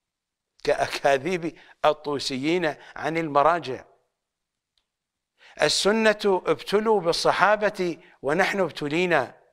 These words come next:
الذين نقول نحن شيعة ابتلينا بالمراجع، لأن السنة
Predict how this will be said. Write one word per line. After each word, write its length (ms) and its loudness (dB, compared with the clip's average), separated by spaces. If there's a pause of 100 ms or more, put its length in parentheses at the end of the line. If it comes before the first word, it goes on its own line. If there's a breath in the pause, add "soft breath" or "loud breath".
(300)
الذين 500 2
نقول 440 0
نحن 260 -2
شيعة 340 -2 (400 soft breath)
ابتلينا 580 -2
بالمراجع، 600 0 (3500 soft breath)
لأن 340 4
السنة 440 6